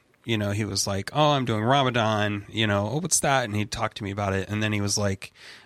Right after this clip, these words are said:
"Oh, we're having this, you know, I, I, I can eat finally. Like, I wanna have this big meal. I don't have anybody to have it with." So I was like, "Let's go." You know, so I go and, and just have dinner with him.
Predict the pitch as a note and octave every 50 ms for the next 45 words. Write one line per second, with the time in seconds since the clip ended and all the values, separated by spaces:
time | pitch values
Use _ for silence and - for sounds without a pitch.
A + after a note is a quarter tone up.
0 | - - A#2+ A#2 A2 A2 A#2 A2 G#2+ A2 G#2 G#2 G2 F#2 - - - - - -
1 | G#2 A2 A2 G#2 F#2+ G2 G2 G2 F#2+ - - G#2 G2 G#2 - - A2 G2+ - _
2 | _ _ _ - - A#2 - A#2+ A2+ - C#3+ D#3+ D3+ - - - C3 A#2+ A#2+ A#2
3 | A2+ A2+ A2 A2 G#2+ G2+ G2 - G#2 G2+ G#2+ A2+ A#2 A2+ A2 A#2 A#2 A2 G#2+ -
4 | - - G#2+ G2 G#2+ A2 A2 A2+ A2+ A2+ A2 F#2 G#2 G#2+ A2+ G#2+ A#2 A2+ A2 G#2+
5 | G2+ G2+ G2+ G2 F#2+ G2 A2 A2+ A2 G#2 G#2 G#2 G#2 G2+ - - - G#2+ - -
6 | - - D3 F#3+ F#3+ - - - C#3 - - - - - - - - - - -
7 | - C3 C3+ B2+ C3 C3 - - D3+ C3+ C3 - B2+ B2+ A#2+ C#3+ D3 D#3 E3 E3+
8 | E3 D#3 - B2 B2+ B2 B2 A#2+ A#2 - - A#2 A#2+ A#2+ A#2+ A2+ A#2 A#2 - -
9 | - A#2+ A#2+ A#2 G#2+ A#2 A2+ A2 G#2+ G2+ G#2 - - G2+ G2 F#2+ F#2 F#2 F#2+